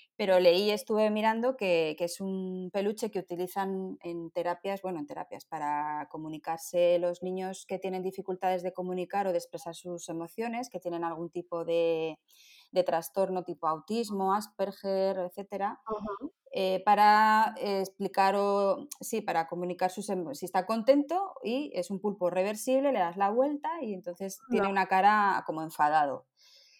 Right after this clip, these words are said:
Speaker 1: Y bueno, pues leí que era por eso y bueno, y aparte es que me gustaba el muñequito en sí, el peluchín, porque soy muy así, muy,
Speaker 2: De,
Speaker 1: muy, muy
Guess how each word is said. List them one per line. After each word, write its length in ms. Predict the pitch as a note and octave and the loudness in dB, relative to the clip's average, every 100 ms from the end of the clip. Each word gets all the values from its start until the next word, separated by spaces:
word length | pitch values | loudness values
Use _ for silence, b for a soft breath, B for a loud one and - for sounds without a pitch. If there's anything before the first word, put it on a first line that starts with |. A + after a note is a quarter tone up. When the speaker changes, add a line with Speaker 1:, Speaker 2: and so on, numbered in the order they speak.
| _ - | _ -2
Speaker 1:
Y 340 | F3+ F3 E3+ | 2 4 4
bueno, 260 | E3 E3 D3+ | 4 2 2
pues 300 | E3+ - - | -6 -10 -10
leí 400 | E3+ E3 F3 F3+ | 0 2 2 0
que 100 | F3+ F3+ | 4 4
era 300 | F3 F3 F3 | 6 4 2
por 160 | F3+ | 0
eso 400 | G#3 G#3+ A#3+ B3+ | 0 -2 2 4
y 160 | B3 G3+ | 4 2
bueno, 300 | F3+ E3+ - | -4 -8 -10
y 100 | - | -4
aparte 340 | F3+ F3+ F3+ F#3+ | -2 -2 -2 -2
es 120 | F3+ | -2
que 100 | - | -2
me 80 | F#3+ | 0
gustaba 400 | E3 E3+ F#3 F3 | 0 0 4 8
el 100 | F#3 F#3 | 8 6
muñequito 420 | F#3 F3+ F3+ F#3 | 0 -2 0 0
en 80 | F3+ | 0
sí, 180 | - G3+ | 0 0
el 100 | G3+ | 2
peluchín, 480 | F#3+ G3 - G#3+ A3 | 2 2 0 -2 -2
porque 300 | G3 D#3+ D#3+ | -4 -2 -4
soy 160 | E3 | -6
muy 140 | D#3+ D#3 | -6 -6
así, 260 | D3 D#3 | -6 -8
muy, 480 | D3 D3 C#3 C3+ - _ _ - - _ - E3+ D3+ D3 - | -8 -6 -6 -8 -14 _ _ -20 -20 _ -12 -8 -8 -8 0
Speaker 2:
De, 140 | A#3+ A#3+ | 0 0
Speaker 1:
muy, 40 | _ | _
muy 180 | - G#3+ | -6 -2